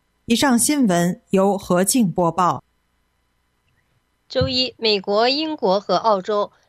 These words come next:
Speaker 2: 联合对哈马斯实施了第五轮制裁，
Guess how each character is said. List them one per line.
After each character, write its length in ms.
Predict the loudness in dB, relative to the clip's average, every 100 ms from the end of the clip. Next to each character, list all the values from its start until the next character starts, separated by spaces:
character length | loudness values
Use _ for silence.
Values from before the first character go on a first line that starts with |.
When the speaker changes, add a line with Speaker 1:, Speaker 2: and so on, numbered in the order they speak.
| _
Speaker 2:
联 240 | -4 -2
合 160 | -2 -2
对 160 | 0
哈 160 | -2 -4
马 180 | -6 -8
斯 240 | -6 -4
实 220 | -4 -6
施 180 | -4 -2
了 220 | 2 2
第 220 | 0 -6 -6
五 180 | -6
轮 220 | -4 -4 -4
制 140 | -4
裁， 340 | -6 -10 -12